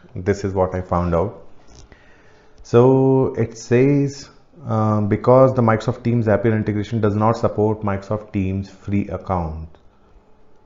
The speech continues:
Okay, so we were using the free account, guys, and that was the reason why we were not able to connect the Microsoft Team with the,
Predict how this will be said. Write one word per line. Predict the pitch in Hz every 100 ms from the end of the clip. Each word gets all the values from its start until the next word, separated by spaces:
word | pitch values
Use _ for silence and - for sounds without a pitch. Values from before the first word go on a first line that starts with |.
| -
Okay, | 87 - 95 110 - - _ - _ _
so | - - 110 110 110 117 113 113 - -
we | 120 107
were | 110 107
using | 107 117 120
the |
free | 113 - 127
account, | 131 127 127 120
guys, | 113 113 113 113
and | - 98 95 92 92 90 - - -
that | - 95 -
was | 110 101
the | 104
reason | 113 117 107 104
why | 95 95 92
we | 95
were | 95
not | 98 101 101
able | 92 95
to | 92 95
connect | 95 98 107
the | 107
Microsoft | 101 92 - 95 -
Team | 98 95 98
with | 90 -
the, | 90 85